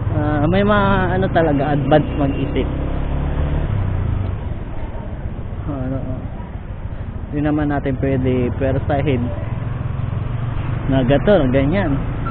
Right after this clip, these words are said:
Na, "Oy, ate, halika rito. Sumakay ka." Pag di ka sumakay,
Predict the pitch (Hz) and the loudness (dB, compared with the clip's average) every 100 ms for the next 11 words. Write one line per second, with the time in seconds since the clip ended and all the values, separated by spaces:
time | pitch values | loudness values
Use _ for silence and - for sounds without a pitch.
0 | - 160 160 - - - 165 175 190 220 | 2 4 4 2 0 0 4 4 4 4
1 | 247 233 233 226 233 233 240 208 - - | 4 4 4 4 2 2 2 0 0 0
2 | 208 208 110 104 208 139 135 160 170 185 | 0 2 2 2 2 2 2 2 0 0
3 | 170 170 196 170 | 0 0 0 0